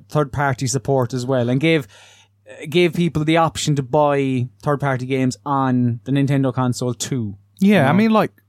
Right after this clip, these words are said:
Speaker 2: the three D S has pretty much been the Monster Hu-, Monster Hunter machine for the last seven years, or ma-, last six years, actually.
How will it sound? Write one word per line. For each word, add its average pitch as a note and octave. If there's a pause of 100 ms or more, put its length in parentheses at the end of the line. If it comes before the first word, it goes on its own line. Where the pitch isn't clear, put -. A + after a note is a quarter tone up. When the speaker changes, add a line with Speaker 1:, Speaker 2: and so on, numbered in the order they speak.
(100)
Speaker 2:
the D#3+
three A#3
D B2+
S E3+
has G#2+
pretty B2+
much C3
been C3
the G#2+
Monster B2
Hu-, A#2 (240)
Monster D3
Hunter A#2
machine A#2
for -
the A#2
last - (240)
seven F3
years, A3 (800)
or B2+
ma-, A#2
last -
six -
years, A#2
actually. G#2+